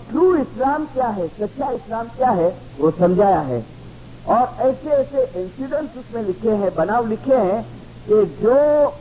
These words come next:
बनाव के अंदर जो जो व्यक्तियां शामिल हैं, वो व्यक्तियां अभी तक मौजूद है पाकिस्तान के अंदर और गवर्नमेंट के अंदर वो लोग कुछ अच्छी पोस्ट के ऊपर है, तो उन्होंने कुछ इन्फ्लुएंस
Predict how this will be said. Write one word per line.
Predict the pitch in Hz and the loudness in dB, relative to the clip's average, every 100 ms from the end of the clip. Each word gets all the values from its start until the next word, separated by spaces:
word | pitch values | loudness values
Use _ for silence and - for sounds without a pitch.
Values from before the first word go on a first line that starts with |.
| 170 | -4
बनाव | 185 214 247 | -2 0 0
के | 233 226 208 | -2 -4 -4
अंदर | 226 247 220 208 160 175 | -4 -4 -6 -6 -10 -6
जो | 214 | -4
जो | 214 214 | -2 -2
व्यक्तियां | 156 170 - 208 214 202 | 0 -4 -2 -2 0 0
शामिल | 196 156 165 233 247 | -4 -4 -4 -4 -2
हैं, | 214 196 170 - 139 | 2 2 0 -8 -2
वो | 170 | 0
व्यक्तियां | 165 165 - 190 190 | 2 0 -2 0 2
अभी | 185 151 156 | 2 0 0
तक | 170 175 - | 0 -2 -4
मौजूद | 143 135 135 - 180 | -4 -4 -2 0 -2
है | - 113 - - - | -2 -8 -8 -16 -4
पाकिस्तान | 139 143 165 143 156 170 | -4 0 -4 0 0 0
के | 165 160 | 0 0
अंदर | 147 127 - - - - - 113 | 2 0 -2 -10 -18 -18 -6 0
और | 135 | 0
गवर्नमेंट | 123 165 190 190 185 127 | 2 4 4 2 -2 0
के | |
अंदर | 175 175 170 | 2 4 4
वो | |
लोग | 170 170 | 2 0
कुछ | 160 | -4
अच्छी | 156 156 180 | -4 -6 -4
पोस्ट | 170 160 160 175 - | -4 -2 -4 -4 -4
के | 175 | -4
ऊपर | 185 214 | -2 -2
है, | 226 262 202 - - - - | 0 0 -2 -4 -18 -20 -4
तो | 156 165 170 165 165 - | 2 4 4 4 2 0
उन्होंने | 156 175 214 233 214 202 - | 0 2 2 2 0 -2 -4
कुछ | 160 123 131 | -6 -4 -2
इन्फ्लुएंस | 160 156 190 208 | -2 0 0 0